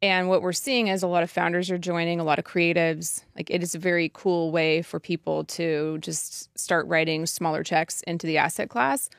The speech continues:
With the, you know, my hope is that we help people get to a point where later, if they really love it and they feel compelled to continue to invest, they can do that at a,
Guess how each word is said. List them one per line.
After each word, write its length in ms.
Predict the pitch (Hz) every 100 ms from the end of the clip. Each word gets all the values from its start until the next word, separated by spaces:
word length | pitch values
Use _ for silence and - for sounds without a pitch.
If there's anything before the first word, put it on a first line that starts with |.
| _ -
With 160 | 285 -
the, 260 | 247 208 - -
you 120 | 196
know, 80 | 185
my 180 | 196
hope 300 | 247 240 185
is 160 | 180 180
that 240 | 185 170
we 160 | 170 175
help 280 | - 180 -
people 600 | - 190 170 160 156 160
get 160 | 170 -
to 100 | 170
a 40 |
point 280 | 160 175 156
where 160 | 170 165
later, 360 | 170 208 180
if 140 | - -
they 120 | 185
really 220 | 180 185
love 240 | 175 196 208
it 240 | 170 165
and 120 | 175
they 100 | 170
feel 240 | 175 175 165
compelled 640 | - 175 - 190 175 175 - _ _ -
to 40 |
continue 480 | 196 165 - 185 180
to 120 | -
invest, 460 | 175 175 165 170 -
they 120 | 185
can 200 | 185 180
do 160 | 175 175
that 180 | 165 160
at 160 | 160
a, 240 | 151 156